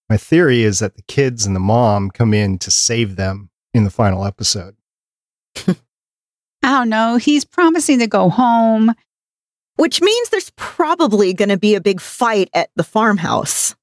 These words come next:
Speaker 1: Oh.
Speaker 2: Maybe.
Speaker 1: Yeah, I was thinking sticking to New York City.
Speaker 2: Oh, no.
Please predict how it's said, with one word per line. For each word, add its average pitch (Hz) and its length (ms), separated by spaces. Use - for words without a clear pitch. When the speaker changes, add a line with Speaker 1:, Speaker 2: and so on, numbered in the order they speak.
Speaker 1:
Oh. 135 260
Speaker 2:
Maybe. 269 800
Speaker 1:
Yeah, 104 180
I 120 60
was 147 160
thinking 139 300
sticking - 380
to 117 80
New 113 100
York 110 260
City. 92 440
Speaker 2:
Oh, 240 180
no. 269 520